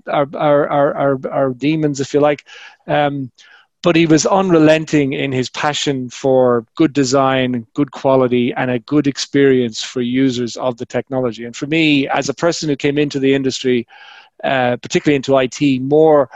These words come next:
concerned with improving the effect of it rather than the process or the, or the bits and bytes of it, I, I think he's somebody that I've always, I've always admired and, and, and looked to.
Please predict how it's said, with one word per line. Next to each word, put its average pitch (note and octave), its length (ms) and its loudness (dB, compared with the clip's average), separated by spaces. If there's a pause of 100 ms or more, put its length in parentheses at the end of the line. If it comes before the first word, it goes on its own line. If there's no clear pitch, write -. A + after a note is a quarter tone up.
(200)
concerned C#3 520 0
with B2+ 300 0 (260)
improving C#3+ 640 2
the B2+ 140 2
effect F3 420 -2
of C3 160 2
it C3 140 -2
rather C3+ 300 2
than B2+ 180 -4
the A#2+ 80 -6
process C#3 600 0
or C3 120 0
the, B2 400 -2
or C3+ 120 -4
the B2 120 -6
bits D3 280 -4
and B2 100 -4
bytes D3+ 280 -2
of B2 100 -4
it, B2+ 120 -2
I, C3 200 -2
I C3+ 100 -4
think C3+ 220 -8
he's C#3 240 -8
somebody C3 360 -2
that B2 120 0
I've B2 140 0
always, B2+ 520 -2
I've B2+ 160 -8
always D3 280 0
admired B2+ 500 -2
and, A#2+ 280 -8
and, B2+ 300 -16
and B2 160 -12
looked B2 200 -8
to. A#2+ 140 -10